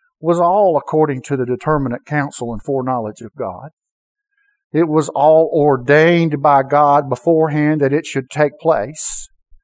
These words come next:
So you see that the backstory of Job is repeated in the backstory, although it's the front story,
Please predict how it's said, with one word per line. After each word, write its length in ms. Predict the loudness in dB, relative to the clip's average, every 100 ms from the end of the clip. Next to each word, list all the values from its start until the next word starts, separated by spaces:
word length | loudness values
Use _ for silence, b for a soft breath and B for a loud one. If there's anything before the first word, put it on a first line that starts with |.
| _ _ _
So 120 | 0 2
you 180 | 2
see 220 | 2 2 4
that 200 | 2 2
the 240 | -2 -2 -2 2
backstory 840 | 2 2 -4 0 2 4 2 0
of 140 | -2
Job 600 | 0 4 4 4 0 0
is 160 | -2 -2
repeated 640 | -6 -4 -2 0 0 -2 -2
in 300 | 0 2 2
the 80 | 0
backstory, 920 | 2 2 0 -4 2 2 4 0 -4 -8 -4
although 380 | -2 -2 -4 -4
it's 240 | -8 -10
the 100 | -6
front 260 | -2 -2 -4
story, 600 | -6 -4 -4 -4 -4